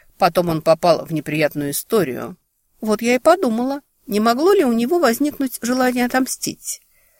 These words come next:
Доктор Кеннеди скептически усмехнулся. «Его чувства к ней вряд ли были глубокими. Так или иначе, как я только что вам говорил, он попал в неприятную историю и уехал из города».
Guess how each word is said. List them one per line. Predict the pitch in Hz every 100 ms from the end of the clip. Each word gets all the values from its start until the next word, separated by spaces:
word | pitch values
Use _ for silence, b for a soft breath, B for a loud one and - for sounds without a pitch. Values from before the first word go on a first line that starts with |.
| _ _ -
Доктор | 156 226 330
Кеннеди | 320 302 302 294 -
скептически | - 254 - 202 196 -
усмехнулся. | 214 - 208 - 165 147 147 - 156 175 _ _ _ _
«Его | 185 175 165
чувства | 165 170 - 156
к | 170
ней | 160 156
вряд | 160 196 208
ли | 143
были | 139 135
глубокими. | 143 139 135 127 - 131 131 156 b b b b
Так | 285 -
или | 269
иначе, | 262 277 285 - 247 220 _
как | 208 196
я | 202
только | 190 190 180
что | -
вам | 175 160 151
говорил, | 151 151 190 240
он | 226 214
попал | 214 220 208
в |
неприятную | 190 185 196 185 190 185
историю | - 262 247 170
и | -
уехал | 202 180 165 151
из | 135 139
города». | 123 101 117 127 208